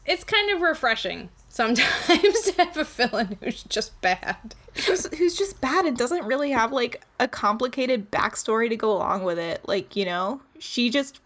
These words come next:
Speaker 2: wants to rule the world. What's wrong with that? What is so wrong with that?
Speaker 1: One of our most amoral characters on the screen, Nick Morton, is the one who ends up bringing her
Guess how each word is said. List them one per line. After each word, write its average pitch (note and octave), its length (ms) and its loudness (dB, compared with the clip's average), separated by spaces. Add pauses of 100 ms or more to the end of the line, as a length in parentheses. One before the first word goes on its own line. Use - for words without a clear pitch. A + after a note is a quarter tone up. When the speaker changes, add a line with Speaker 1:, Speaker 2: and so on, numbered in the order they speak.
Speaker 2:
wants A#3+ 360 2
to D4+ 140 0
rule D4 220 0
the D4+ 100 2
world. C4+ 340 0
What's C#4+ 260 -4
wrong G#4+ 220 0
with C#4+ 140 -4
that? F3 340 0 (300)
What D4 180 -2
is G4 320 0
so E4 300 -2
wrong A#3+ 400 0
with F#3 180 -8
that? D3+ 380 0 (680)
Speaker 1:
One B3 380 4
of C4 140 4
our A3 600 6 (240)
most A#3 360 4
amoral B3 380 6
characters G#3+ 400 4
on A#3 240 4
the A#3 80 6
screen, G3 540 0
Nick A3 160 2
Morton, G3 480 2 (680)
is C4+ 140 6
the D4 100 2
one A#3+ 200 4
who C4 120 4
ends G3+ 320 2
up F#3 360 2 (520)
bringing G3 420 2
her F#3 400 2